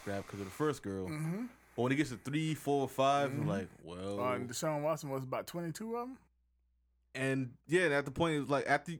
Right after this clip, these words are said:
Speaker 1: well,
Speaker 2: Bill
Speaker 1: not four or
Speaker 2: Cosby
Speaker 1: five
Speaker 2: was
Speaker 1: spot,
Speaker 2: fifty
Speaker 1: it's like,
Speaker 2: at least.
Speaker 1: right, I can't, I don't know what the fuck to say here anymore.
Speaker 2: Mm-hmm.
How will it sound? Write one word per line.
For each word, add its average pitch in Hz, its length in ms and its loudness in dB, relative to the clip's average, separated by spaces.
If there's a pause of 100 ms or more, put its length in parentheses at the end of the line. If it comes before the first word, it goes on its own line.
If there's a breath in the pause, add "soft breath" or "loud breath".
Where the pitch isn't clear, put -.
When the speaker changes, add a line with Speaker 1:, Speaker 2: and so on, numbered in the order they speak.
(140)
Speaker 1:
well, 135 260 2
Speaker 2:
Bill - 20 -
Speaker 1:
not 175 200 6
four 180 120 6
or - 20 8
Speaker 2:
Cosby 175 120 2
Speaker 1:
five 165 160 6
Speaker 2:
was 165 100 2
Speaker 1:
spot, 170 200 6 (160)
Speaker 2:
fifty 78 160 -8 (220)
Speaker 1:
it's 135 100 2
like, 139 200 6
Speaker 2:
at 117 60 -2
least. 131 580 -6
Speaker 1:
right, 101 220 -2
I 127 60 0
can't, 147 340 0 (100)
I 120 80 0
don't 160 140 0
know 123 100 2
what 110 240 -2
the 110 40 -8
fuck 117 200 0
to - 60 -12
say 165 140 0
here 226 100 0
anymore. 98 360 -2
Speaker 2:
Mm-hmm. 160 180 0